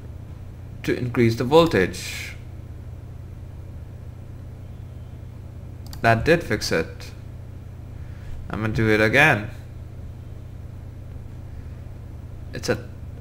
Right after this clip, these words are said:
already at forty percent, like, what the fuck, game? What the fuck is wrong with this shit, game?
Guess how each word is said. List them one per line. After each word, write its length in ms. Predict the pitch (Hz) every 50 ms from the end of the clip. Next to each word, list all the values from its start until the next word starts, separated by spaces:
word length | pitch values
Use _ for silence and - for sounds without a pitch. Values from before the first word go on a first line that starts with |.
| - - -
already 360 | 123 143 151 151 147 143 139
at 140 | 131 - -
forty 280 | - - 117 120 127
percent, 580 | - - - - 120 117 117 - - - - 85
like, 300 | 76 64 - - - - - - - - - - - -
what 360 | - - - - - - -
the 60 | -
fuck, 560 | - - - - - - 151 151 - - -
game? 340 | - 80 67 65 - - - - - - - - - - - - - - - - - - - - - - - - - - - - - - - - - - - - - - - - - -
What 240 | - - - - -
the 80 | - -
fuck 340 | - - - - - -
is 160 | 127 117 - -
wrong 200 | 107 104 104 107
with 120 | 104 -
this 160 | 107 113 -
shit, 560 | - - - - - 170 165 135 110 - -
game? 560 | - 156 160 165 165 160 139 117 107 98 104